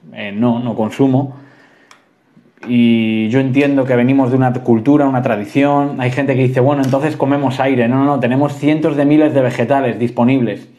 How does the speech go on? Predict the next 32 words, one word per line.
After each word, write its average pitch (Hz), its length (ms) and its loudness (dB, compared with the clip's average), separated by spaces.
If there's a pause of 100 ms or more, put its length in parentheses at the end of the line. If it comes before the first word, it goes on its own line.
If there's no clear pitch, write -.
(640)
abundantes, 127 760 0
frutas, 147 460 -2
sobre 117 220 -2
todo 147 240 2
si - 440 -2
vives 135 420 0
en 143 120 -2
países 131 300 0
de 127 100 2
Latinoamérica, 127 680 0
bueno, 107 260 -8 (180)
<laughs> 117 160 -10
ya 120 380 -2 (500)
eres 117 300 -8
una 117 180 0
persona 113 360 -6
afortunada, 110 720 -6 (600)
pero 127 400 0
tenemos 131 380 -2
cientos 160 320 0
de 147 100 0
miles 151 240 2
de 156 80 0
vegetales 135 580 -2
de 131 100 -2
los 113 120 -4
que 123 140 -4
podemos 135 480 -2
incluir 123 420 2
en 120 100 2
nuestra 120 300 -2
dieta. 135 480 0